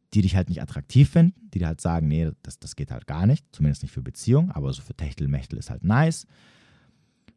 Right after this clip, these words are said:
Ähm, oder du bringst generell, ähm, Pro-, Probleme auf der Persönlichkeitsebene mit, ne? Also dein Charakter, ähm, ist schwierig,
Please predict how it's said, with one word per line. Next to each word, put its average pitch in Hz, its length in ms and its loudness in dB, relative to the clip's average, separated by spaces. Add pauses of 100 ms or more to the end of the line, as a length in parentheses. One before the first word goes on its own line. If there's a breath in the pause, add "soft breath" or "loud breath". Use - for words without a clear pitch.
(260)
Ähm, 113 680 6 (200)
oder 135 220 8
du 127 120 6
bringst - 500 2
generell, 110 800 4 (320)
ähm, 82 460 0 (180)
Pro-, 82 160 -2 (100)
Probleme 110 480 4
auf 98 100 4
der 95 80 0
Persönlichkeitsebene 143 1040 6
mit, 147 400 2 (120)
ne? 113 200 6
Also 82 160 -4
dein 76 160 -4
Charakter, 113 760 2 (520 soft breath)
ähm, 76 640 -2 (880)
ist - 160 4
schwierig, 120 680 4